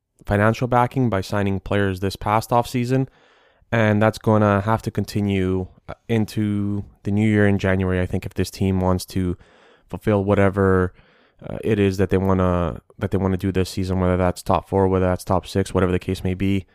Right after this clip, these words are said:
Um, the team obviously needs more strengthening. So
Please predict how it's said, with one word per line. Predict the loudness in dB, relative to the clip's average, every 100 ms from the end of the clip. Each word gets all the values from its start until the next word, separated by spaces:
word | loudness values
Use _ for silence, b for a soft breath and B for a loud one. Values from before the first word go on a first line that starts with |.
| b b b -6
Um, | -2 -2 -2
the | -4
team | -2 0 2
obviously | 2 0 -2
needs | 0
more | 0
strengthening. | -2 -2 -6 -6 -8 -10 b b b b
So | 0 2 4 2